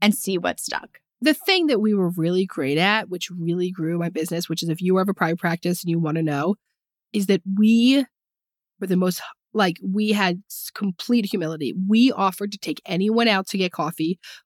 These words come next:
Speaker 2: We would call people. We would try to get them on the phone. We just tried to get to know every single person. So the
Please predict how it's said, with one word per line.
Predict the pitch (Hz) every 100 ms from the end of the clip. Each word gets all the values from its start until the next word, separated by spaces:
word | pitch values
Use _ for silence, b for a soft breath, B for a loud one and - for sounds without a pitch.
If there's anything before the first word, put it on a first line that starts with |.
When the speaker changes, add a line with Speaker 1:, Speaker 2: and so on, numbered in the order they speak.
| _
Speaker 2:
We | 196 220 233 247
would | 208 196 175 170
call | - - 196 220
people. | - 240 226 214 214
We | 190
would | 170
try | - 170
to |
get | 165 196
them | 220
on | 214
the | 214
phone. | 208 196 185
We | 180
just | 175 190 -
tried | 254 247
to | 214
get | 185 180
to | 180
know | 160
every | - 170
single | 175 160
person. | 165 147 - 147
So | 180
the | 170